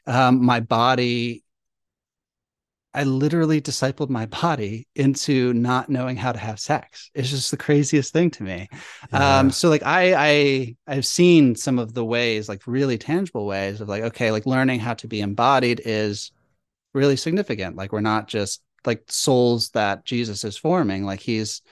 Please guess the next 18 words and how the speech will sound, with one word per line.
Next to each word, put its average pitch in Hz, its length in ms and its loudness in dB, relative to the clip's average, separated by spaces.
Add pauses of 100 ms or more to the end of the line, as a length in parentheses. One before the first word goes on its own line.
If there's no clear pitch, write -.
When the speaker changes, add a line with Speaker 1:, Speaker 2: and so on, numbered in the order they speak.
(320)
Speaker 1:
he's 143 200 0
bringing 123 320 2
salvation 104 520 -4
to 98 100 -8
our 90 120 -2
lives, 127 440 0
and 117 120 -2
there's 113 180 -4
good 127 220 -2
news 123 600 -4
that 104 200 -4
we 110 120 -4
get 110 200 -4
to - 140 -6
explore 127 640 0
as 110 380 -2
embodied 95 600 -4
beings. 98 600 -2